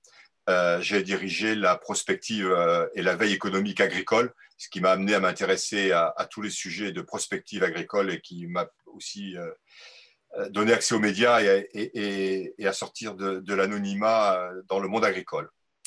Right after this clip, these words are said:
Et avant, j'avais été conseiller, euh, sur le terrain, j'avais été en, un peu enseignant pendant mon service militaire, et puis j'ai fait un passage dans la banque et un passage, euh, un petit peu avant au ministère de l'Agriculture dans une D D A, euh, notamment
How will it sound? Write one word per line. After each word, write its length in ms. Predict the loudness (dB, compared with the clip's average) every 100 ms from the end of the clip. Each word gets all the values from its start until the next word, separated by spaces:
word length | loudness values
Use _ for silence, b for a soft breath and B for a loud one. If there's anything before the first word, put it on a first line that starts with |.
| B B B 0
Et 80 | 0
avant, 320 | 4 4 4
j'avais 260 | 2 0
été 240 | -2 -2 -6
conseiller, 760 | -6 -6 -6 -4 -2 -2 -4
euh, 100 | -6
sur 200 | -6 -6
le 120 | -6 -6
terrain, 360 | -4 -2 -2
j'avais 200 | -2 -6
été 120 | -6
en, 120 | -8 -8 -10
un 80 |
peu 140 | -6 -6
enseignant 600 | -4 -2 -2 -2 -2 -6
pendant 220 | -6 -6
mon 100 | -6
service 380 | -8 -10 -10 -12
militaire, 500 | -14 -4 2 2 0 b b _ -18
et 100 | -14
puis 120 | -8
j'ai 160 | -6 -4
fait 140 | -2
un 80 | 0
passage 340 | -2 0 -2
dans 100 | 0
la 120 | 0
banque 440 | 2 0 -2 -10 -20 _ _ _ _
et 160 | 0 2
un 120 | 2
passage, 580 | 0 -2 0 2 2 0
euh, 120 | -4 -4
un 80 |
petit 160 | -12 -8
peu 100 | -2
avant 140 | 0
au 20 | 0
ministère 300 | -2 -2 0
de 40 |
l'Agriculture 480 | -2 -4 -10 -6 -4
dans 120 | -4
une 160 | -6 -6
D 100 | -2
D 160 | 0
A, 180 | 0 -2 b b b _ -10
euh, 200 | -8 -6
notamment 600 | -8 -6 -6 -4 -4 -6